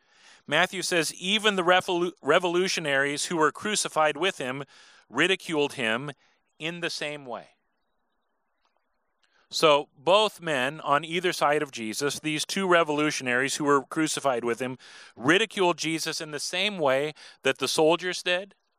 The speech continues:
and that the passersby did, and that the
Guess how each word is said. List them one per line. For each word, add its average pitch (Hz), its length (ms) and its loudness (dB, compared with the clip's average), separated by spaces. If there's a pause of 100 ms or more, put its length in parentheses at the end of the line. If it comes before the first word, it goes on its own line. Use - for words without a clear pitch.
(460)
and 131 200 -4
that 139 120 4
the 123 100 -6
passersby 165 920 -2
did, 165 360 -8 (240)
and 139 220 -6
that 135 260 2
the 123 380 -4